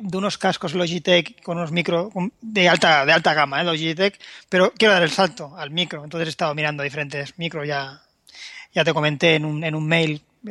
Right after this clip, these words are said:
tengo la duda entre condensador o dinámico, porque vivimos en un piso, no vivimos en un estudio de grabación, y entonces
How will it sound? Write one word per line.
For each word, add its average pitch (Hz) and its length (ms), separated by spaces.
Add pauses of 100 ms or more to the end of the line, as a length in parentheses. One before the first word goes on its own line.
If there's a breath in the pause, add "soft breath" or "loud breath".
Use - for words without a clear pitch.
(100)
tengo 160 280
la 151 100
duda 170 240
entre 156 200
condensador 160 960
o 156 180
dinámico, 175 720
porque 156 540 (680 loud breath)
vivimos 160 540
en 185 80
un 165 240
piso, 202 320
no 156 80
vivimos 156 280
en 165 60
un 160 40
estudio 165 260
de 156 40
grabación, 147 580 (120)
y 170 60
entonces 160 680